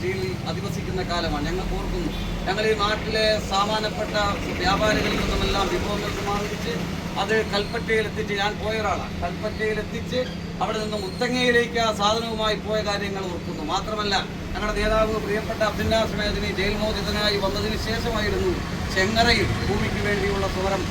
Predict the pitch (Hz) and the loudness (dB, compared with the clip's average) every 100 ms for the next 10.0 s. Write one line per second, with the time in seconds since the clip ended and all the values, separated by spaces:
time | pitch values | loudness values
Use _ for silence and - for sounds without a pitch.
0 | - - 202 190 190 208 208 214 202 208 | -4 -2 0 2 4 6 6 4 4 4
1 | 208 202 196 190 190 190 - 349 196 196 | 4 6 4 4 4 4 2 2 2 2
2 | 190 185 180 180 208 202 202 202 202 190 | 2 2 2 2 2 0 0 0 0 0
3 | 185 185 175 185 - - - - 262 - | 0 0 0 2 0 0 0 2 2 2
4 | - - - - 202 196 196 180 - 214 | 2 0 2 2 4 4 2 2 0 2
5 | 208 196 196 185 165 190 185 240 247 226 | 2 2 4 4 4 2 4 6 6 6
6 | 202 180 - 202 196 190 - 202 - - | 4 2 2 2 0 0 0 0 0 0
7 | - 175 220 247 - 240 240 240 233 233 | -2 2 4 4 4 6 6 4 4 2
8 | 233 226 - 214 214 214 208 190 220 226 | 0 0 0 -2 0 0 0 0 0 0
9 | - - - - 214 202 190 196 214 | 0 0 0 0 0 2 2 2 2